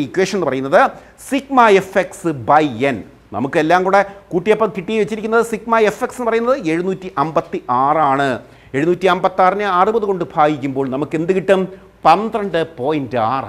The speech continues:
ആണ് നമ്മുടെ ഡിസ്ക്രീറ്റ് ഫ്രീക്വൻസി ഡിസ്ട്രിബ്യൂഷൻ്റെ അരിത്മെറ്റിക് മീൻ്റെ ആൻസർ പന്ത്രണ്ട് പോയിന്റ് ആറ്. ഇവിടെ ഉപയോഗിച്ച ഇക്വേഷൻ ഏതാ? sigma fx by n. ഇനി, ആ,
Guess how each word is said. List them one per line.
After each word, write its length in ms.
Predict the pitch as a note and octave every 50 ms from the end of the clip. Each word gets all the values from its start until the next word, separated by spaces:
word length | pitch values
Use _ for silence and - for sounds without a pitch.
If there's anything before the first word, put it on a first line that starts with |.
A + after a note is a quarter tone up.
| A2+ A#2
ആണ് 100 | C3 - C3
നമ്മുടെ 200 | A#2 A2+ B2+ C#3 C3 A2
ഡിസ്ക്രീറ്റ് 540 | D3 D3 - - - G#3 A3+ G#3+ - A3 G3+ G3 - - - - _
ഫ്രീക്വൻസി 440 | - D#3+ D3+ B2 D3 C#3 A#2 - C3+ B2+ A#2+
ഡിസ്ട്രിബ്യൂഷൻ്റെ 760 | A#2 - - - D3+ C#3+ D#3 D3+ D3 D#3+ F3 F3+ F#3+ G#3 A#3 C4+ C4 C4+ - - - - G#2+
അരിത്മെറ്റിക് 600 | A#2 C#3 E3 F#3 F3+ F#3 E3+ D3 A#2+ D3 B2+ - C3+ C3+
മീൻ്റെ 280 | C#3+ C#3+ C3+ E3 F3+ F3+ F3+ - A#2 A#2+
ആൻസർ 420 | B2+ B2+ B2 - - - F3 C#3+ A#2+ G2+ - - -
പന്ത്രണ്ട് 500 | D#3+ E3+ F#3+ F#3 - D#3 C3 B2+ A2+ C3 - - - - A#2+
പോയിന്റ് 460 | A2 A2+ A2+ A#2 B2 B2+ A#2+ B2 G#2+ G2 G2+
ആറ്. 200 | G2 G2+ A2+ A2 G2+ - -
ഇവിടെ 140 | F3 G#3 G#3
ഉപയോഗിച്ച 320 | F#3+ G#3+ A3 G#3+ G#3 - A#3 A3+ F#3
ഇക്വേഷൻ 300 | - A#3+ A#3 A#3+ B3+ B3 A#3+
ഏതാ? 140 | A#3 B3 C4 B3 - - - - _ - -
sigma 300 | C#4+ B3+ G#3+ A#3 A3 G#3 F3+ E3+ D3+ -
fx 180 | - E3+ B2+ - - - G3 G3+ D#3 A2+ G2 -
by 160 | B2+ B2+ C3+ C#3 C3 C3+ - - - D3+ F3 E3+
n. 40 | B2 F2+ - - - - _ _ _ _ _ _ - C4
ഇനി, 160 | C#4 C4+ G#3 F#3+ A#3 - - - - - _ _ _ _ -
ആ, 20 | F#3+